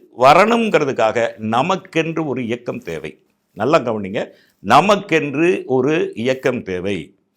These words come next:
அது ஈழத்திற்கானது, தமிழ்நாட்டிற்கானது அல்ல. தமிழ்நாட்டு முதலமைச்சர் ஆகணுங்கிறதுக்கு இல்ல, இங்க இருக்கிற கட்சிகளை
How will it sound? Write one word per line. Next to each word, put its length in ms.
அது 220
ஈழத்திற்கானது, 1040
தமிழ்நாட்டிற்கானது 840
அல்ல. 220
தமிழ்நாட்டு 560
முதலமைச்சர் 520
ஆகணுங்கிறதுக்கு 560
இல்ல, 440
இங்க 340
இருக்கிற 300
கட்சிகளை 500